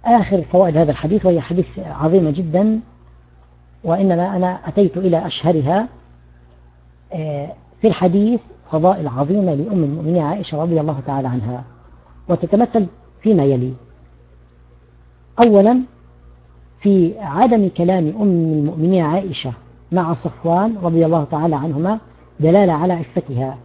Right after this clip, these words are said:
ماذا قالت؟ قالت: "والله ما تكلمنا". نسبت ال-، ال-، ال-، ال-، الفعل لها ولصفوان، فقالت: "والله ما تكلمنا بكلمة ولا سمعت منه كلمة غير استرجاعه".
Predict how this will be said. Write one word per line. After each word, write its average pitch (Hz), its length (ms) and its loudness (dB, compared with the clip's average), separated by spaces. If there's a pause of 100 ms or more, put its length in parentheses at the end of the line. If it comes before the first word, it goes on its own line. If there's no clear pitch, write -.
(160)
ماذا 214 180 4
قالت؟ 170 400 2 (440)
قالت: 202 260 6
"والله 185 340 4
ما 214 180 2
تكلمنا". 151 800 -2 (180)
نسبت 165 340 -4
ال-، 160 120 -2 (480)
ال-، 160 200 -2
ال-، 175 500 -4
ال-، 151 580 -8
الفعل 196 680 0 (540)
لها 214 500 4
ولصفوان، 180 1200 0
فقالت: 185 360 -4
"والله 220 260 4
ما 226 120 6
تكلمنا 196 520 2
بكلمة 160 500 2 (720)
ولا 208 220 6
سمعت 190 380 0
منه 170 320 0
كلمة 202 480 2 (320)
غير 190 220 4
استرجاعه". 131 680 -2